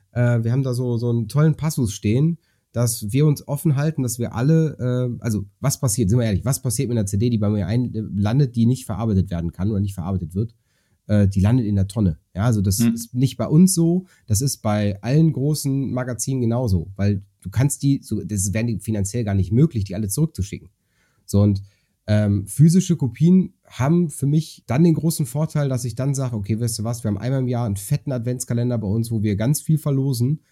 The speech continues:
Speaker 1: und, äh, wir verlosen“, also ich pack alles da rein, was übers Jahr hier liegen geblieben ist, also auch demnach zum Teil von ganz kleinen Bands, solange das, solange das irgendwie eine C D, äh, eine wirkliche C D ist und nicht nur, nicht nur,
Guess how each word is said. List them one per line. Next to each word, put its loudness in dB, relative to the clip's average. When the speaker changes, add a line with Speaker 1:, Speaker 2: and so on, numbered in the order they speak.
Speaker 1:
und, 2
äh, -2
wir -4
verlosen“, 2
also -4
ich -6
pack -4
alles 2
da -2
rein, -2
was -2
übers -2
Jahr 2
hier 2
liegen 4
geblieben 2
ist, -2
also 0
auch -2
demnach 2
zum 0
Teil 0
von -2
ganz -2
kleinen -2
Bands, 0
solange 0
das, -2
solange 0
das 0
irgendwie 2
eine 0
C -4
D, 2
äh, -6
eine -2
wirkliche 4
C -6
D 4
ist 0
und 0
nicht -2
nur, 2
nicht -2
nur, -2